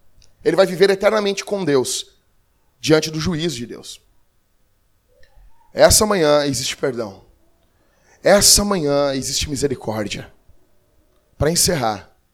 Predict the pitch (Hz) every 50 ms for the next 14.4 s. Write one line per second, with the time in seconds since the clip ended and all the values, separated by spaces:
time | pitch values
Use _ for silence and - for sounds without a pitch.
0 | _ _ _ _ _ - 123 127 - 185 175 175 185 170 151 139 151 143 127 104
1 | - - - _ _ _ _ _ _ _ - - - _ _ - - - - -
2 | - - - - - - 127 120 147 196 190 175 156 156 156 151 139 113 104 104
3 | 110 - - _ - - - - - - - 151 143 139 131 135 147 151 139 123
4 | 147 143 143 143 127 117 113 110 101 92 - - - - - - - - - -
5 | - - - - _ _ _ _ _ _ _ _ _ _ _ _ _ _ - -
6 | - - - - 156 170 - 208 175 165 190 185 185 185 180 170 165 151 - -
7 | _ _ _ _ _ _ _ - - _ - _ - - - _ _ - 135 143
8 | - - 190 185 - - 220 233 233 175 196 160 135 131 123 196 - - - -
9 | - - _ _ _ _ _ _ _ _ _ _ _ _ _ _ _ _ _ _
10 | _ - 170 175 185 175 185 190 190 185 190 185 185 175 165 170 170 156 143 151
11 | 151 143 - - 139 - - 151 139 123 - - _ _ _ _ _ - - 131
12 | 135 135 131 117 - - _ _ _ _ _ _ _ _ - - - - - _
13 | - - 110 - - - 165 143 131 139 151 147 147 135 135 143 143 143 143 113
14 | 104 107 117 - - - - -